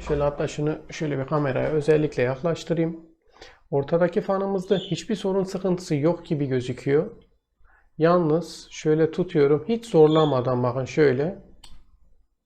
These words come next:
alıyorum. Yani fandaki sıkıntımız da belli olmuş oldu. Yani kart sadece mıknatısın gücüyle şu an duruyor.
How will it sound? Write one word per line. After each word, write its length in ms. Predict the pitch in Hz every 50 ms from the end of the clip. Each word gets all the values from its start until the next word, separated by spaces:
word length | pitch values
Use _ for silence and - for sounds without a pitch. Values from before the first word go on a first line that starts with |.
| _ _ _ _ _ _ _ _ _ _ _ _
alıyorum. 420 | - 139 131 120 113 110 110 107 - _ - - - _ - - _ _ _ _ _ _ _ _ _ _ _ _ _ _ _
Yani 300 | 165 156 143 127 131 156
fandaki 480 | 151 - 170 165 156 151 139 135 - 147
sıkıntımız 640 | - - 160 - 151 127 - - 131 127 123 - -
da 300 | 143 147 160 165 - -
belli 300 | 156 131 123 123 135 147
olmuş 480 | 147 165 147 127 120 120 131 139 - -
oldu. 360 | 180 143 127 120 110 - - - - - _ _ _ _ _ _ _ _ _ _ _ _ _ _ _ -
Yani 280 | 170 156 139 139 135
kart 220 | 165 156 151 147 -
sadece 340 | - 196 151 139 127 175
mıknatısın 600 | 165 160 156 160 156 151 143 - - - 156 151 139
gücüyle 360 | 139 139 135 139 120 127 135
şu 180 | 131 - 143 131
an 140 | 127 123
duruyor. 240 | 123 117 120 107 107